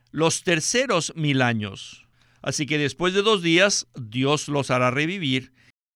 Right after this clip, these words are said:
Esto significa que por dos mil años, Dios dejará que los judíos se queden allí para morir. Pero después de estos dos días, Dios vendrá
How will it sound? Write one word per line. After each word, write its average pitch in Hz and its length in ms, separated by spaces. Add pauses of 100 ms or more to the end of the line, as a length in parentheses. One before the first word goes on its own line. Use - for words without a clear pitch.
(100)
Esto 175 300
significa 180 720 (200)
que 175 140
por 156 240
dos 151 240
mil 254 220
años, 160 680
Dios 165 420
dejará 180 540
que 170 140
los 160 200
judíos 165 760 (240)
se - 260
queden 190 380
allí 160 640 (200)
para 131 300
morir. 117 760 (340)
Pero 185 200
después 220 760
de 208 100
estos 190 280
dos 156 220
días, 135 640 (320)
Dios 131 380
vendrá 170 580